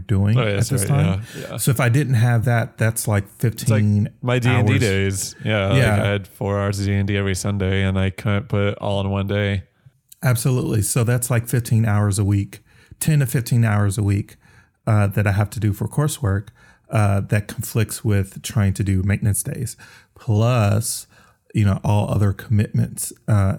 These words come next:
Speaker 1: that I have going on. So it, it really constricts the time. So when it, when you're facing stuff like that, and that's not even, you know, mentioning,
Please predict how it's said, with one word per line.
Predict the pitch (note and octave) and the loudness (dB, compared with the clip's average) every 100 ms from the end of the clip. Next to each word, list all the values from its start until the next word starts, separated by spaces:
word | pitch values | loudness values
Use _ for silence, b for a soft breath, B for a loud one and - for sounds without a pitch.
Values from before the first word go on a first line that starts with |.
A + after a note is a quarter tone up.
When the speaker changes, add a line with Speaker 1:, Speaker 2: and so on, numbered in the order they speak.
| - - | -6 -4
Speaker 1:
that | G#2+ G#2+ | -2 0
I | B2 | -2
have | A#2+ - B2 - - | -4 -4 -6 -8 -2
going | G#2+ G2+ G2+ | 0 2 0
on. | G#2 - - - B B B B | -2 -4 -10 -12 B B B B
So | - C#3+ A#2+ | -4 0 0
it, | - C#3 | 0 -2
it | - B2 | -2 0
really | A2+ C#3+ C#3+ | 2 2 0
constricts | D3 A2+ - A#2 - | 0 -2 -2 -6 -6
the | G2+ | -6
time. | - G2+ A2+ | -2 0 2
So | A#2 G#2+ | 2 2
when | A2+ | 2
it, | A2 - | 0 0
when | A2+ A2+ | 2 2
you're | A2+ G#2+ | 2 0
facing | - C3 B2+ A2 | 0 -2 0 -2
stuff | - G#2+ - | 0 -4 -2
like | G#2 G2+ - | -2 -2 -2
that, | G2 F#2+ A#2 B B B B | -2 0 -4 B B B B
and | B2 A#2 | 0 2
that's | C3 D#3 - | 2 0 2
not | A2 G#2 | 4 4
even, | G2 F#2+ G2 - | 2 0 -2 -2
you | G#2 | 0
know, | F#2+ | 0
mentioning, | G#2 G#2+ G2 - G2 F#2+ F#2+ | 0 2 2 2 0 0 -2